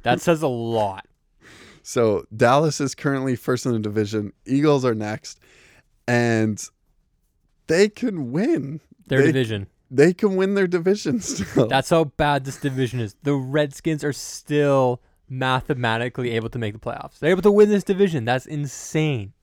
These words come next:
Speaker 2: So I'll be cheering for the Redskins for the rest of the season because that would be awesome to see.
Speaker 1: <laughs> I'm
Speaker 2: So
Speaker 1: so down with that. I
Speaker 2: so
Speaker 1: want that to happen so bad.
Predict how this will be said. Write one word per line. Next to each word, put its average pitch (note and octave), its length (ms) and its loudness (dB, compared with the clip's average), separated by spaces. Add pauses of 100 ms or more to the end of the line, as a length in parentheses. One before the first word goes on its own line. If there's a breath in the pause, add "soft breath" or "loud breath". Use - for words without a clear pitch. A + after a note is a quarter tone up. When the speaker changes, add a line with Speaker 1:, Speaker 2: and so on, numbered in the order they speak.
Speaker 2:
So A2 760 2 (420)
I'll B2+ 180 6
be D3+ 160 4
cheering B2 320 0
for A2+ 120 0
the G2+ 120 -2
Redskins G2 560 -6
for - 140 -10
the G2 100 -4
rest G2+ 240 -6
of G2 60 -6
the G2+ 40 -6
season G2+ 500 -8
because G2 460 -8
that G#2+ 120 -2
would A2 140 -4
be G#2+ 200 -4
awesome G2+ 460 -8
to G#2+ 80 -16
see. - 280 -14
Speaker 1:
<laughs> A#2 1000 -8
I'm A#2+ 120 -4
Speaker 2:
So B2 160 0
Speaker 1:
so A2+ 380 0
down G2 300 -4
with G#2+ 140 -16
that. - 260 -14 (140)
I C3+ 60 -10
Speaker 2:
so B2 60 -2
Speaker 1:
want A#2 100 2
that A#2+ 100 -2
to A#2 60 -2
happen A2 200 -8
so - 180 -12
bad. - 280 -18